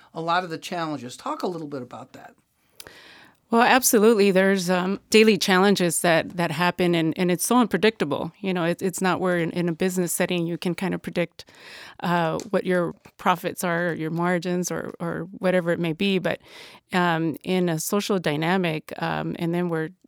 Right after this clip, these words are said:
Speaker 2: children come with so many challenges, um, from their, um, just day-to-day occurrences, uh, and even staff members. I mean, they might have,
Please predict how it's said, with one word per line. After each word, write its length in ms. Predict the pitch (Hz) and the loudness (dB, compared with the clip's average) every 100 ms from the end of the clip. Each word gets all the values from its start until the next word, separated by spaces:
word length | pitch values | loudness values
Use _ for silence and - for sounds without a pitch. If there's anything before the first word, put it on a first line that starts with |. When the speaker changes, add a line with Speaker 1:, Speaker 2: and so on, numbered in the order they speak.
| - | -10
Speaker 2:
children 340 | - 196 190 | -4 -2 -2
come 220 | 170 185 | -4 -2
with 160 | 175 165 | -2 -4
so 160 | - 180 | -2 -2
many 220 | 170 156 | -2 -4
challenges, 800 | - 175 190 190 165 156 160 - | -4 0 0 0 -2 -4 -6 -8
um, 400 | 165 160 160 160 | -6 -6 -6 -6
from 220 | - 175 | -6 -2
their, 320 | 170 160 160 170 - - - - | -2 -2 -4 -8 -18 -20 -18 -8
um, 580 | 165 156 156 151 170 165 | -4 -2 -2 -4 -6 -6
just 240 | 180 165 | -6 -4
day-to-day 540 | - 180 180 180 180 175 | -2 -2 0 0 0 0
occurrences, 840 | - 190 196 202 - 156 160 165 | -2 0 0 0 -2 -4 -4 -6
uh, 300 | - 165 165 160 | -8 -6 -6 -4
and 140 | 190 | 0
even 280 | 190 202 202 | 0 2 0
staff 320 | - 220 254 | 0 0 0
members. 460 | 180 156 156 160 - | 0 -2 -4 -6 -6
I 80 | 160 | -4
mean, 160 | 160 | -4
they 140 | 165 175 | -2 -2
might 260 | 175 170 | -2 -4
have, 280 | 175 170 175 | -4 -2 -4